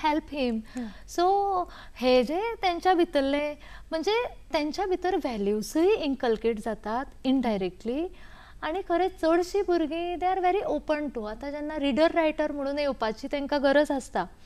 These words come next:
Speaker 1: अ, एप्रिलान एग्जाम्स जाता,
Speaker 2: हम्म.
Speaker 1: तेंकां सुटी पडलेली आसता, णवेची भुरगीं धावेचे ट्युशनाक वचपाचीं आसता किंवा खंय तरी भोंवपाक वचपाचें आसता,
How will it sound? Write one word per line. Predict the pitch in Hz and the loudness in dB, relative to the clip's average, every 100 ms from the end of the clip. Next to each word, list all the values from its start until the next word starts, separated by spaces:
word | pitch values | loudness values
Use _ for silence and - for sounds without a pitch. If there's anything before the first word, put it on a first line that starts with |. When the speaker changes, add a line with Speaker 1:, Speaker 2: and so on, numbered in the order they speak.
| - - - - - - | -20 -20 -18 -18 -18 -12
Speaker 1:
अ, | - 254 262 269 269 - - - | -2 0 2 2 -2 -6 -8 -4
एप्रिलान | 285 294 294 330 | 0 4 4 4
एग्जाम्स | 381 262 269 285 - | 2 2 0 -2 -2
जाता, | 247 226 220 247 247 | -2 0 0 0 -4
Speaker 2:
हम्म. | 233 202 - - - - | -6 -6 -14 -20 -6 0
Speaker 1:
तेंकां | 294 294 339 | 2 4 2
सुटी | 311 240 | 2 0
पडलेली | 302 330 277 233 247 | 4 6 6 4 2
आसता, | 240 - 233 233 240 - - | -2 -4 -2 -2 -6 -16 -8
णवेची | 254 247 233 226 330 | -4 -2 0 0 0
भुरगीं | 311 302 277 311 320 320 277 | -2 -2 -4 -6 -6 -8 -8
धावेचे | 220 220 220 285 | -6 -4 -2 -4
ट्युशनाक | 294 277 247 233 254 | -6 -4 -2 -2 -2
वचपाचीं | 285 - 240 226 240 | -4 -4 -4 -2 -4
आसता | 240 - 277 | -8 -8 -6
किंवा | 381 415 440 | -4 -4 -6
खंय | - 294 | -4 -2
तरी | 285 311 | 0 0
भोंवपाक | 269 233 190 220 302 | 0 -4 -4 -4 -2
वचपाचें | 285 - 214 226 | -6 -6 -6 -6
आसता, | 220 220 - 220 | -8 -8 -8 -8